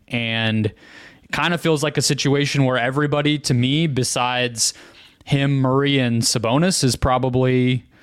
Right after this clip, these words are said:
gonna be available in the next month. And they might be kinda where I expected them to be in the standings, but how long is that tenable? How long is that okay?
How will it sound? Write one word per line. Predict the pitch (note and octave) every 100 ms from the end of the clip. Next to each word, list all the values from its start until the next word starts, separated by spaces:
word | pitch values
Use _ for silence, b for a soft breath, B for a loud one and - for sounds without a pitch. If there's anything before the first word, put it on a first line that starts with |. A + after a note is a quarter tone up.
| b
gonna | C3+ C#3
be | D3
available | D3+ C#3+ F#3 A#2+ G#2+
in |
the | G#2+
next | A2 G#2 -
month. | G2 F#2 - - _
And | A#2 A2+ A2 A2 G#2+ - B B B B B B _ _ _ _ _ _ _ _
they | C3
might | C3 C3 C#3+
be | C#3+ D3 D3 C#3+ C#3+ -
kinda | - C#3+ C#3+
where | C#3 C#3+
I | C#3
expected | C3 - C3 -
them | D3 C#3+
to | C#3+
be | C#3+
in | C#3+
the | B2+
standings, | - C3 D3+ G3+ G3+
but | C#3+ A#2
how | B2
long | B2+ C3
is | B2+ A#2
that | B2 A#2
tenable? | B2+ C3 D3+
How | C3 A#2
long | A#2+ A#2+
is | A#2
that | A#2
okay? | A#2 - A#2+ B2 E3 E3+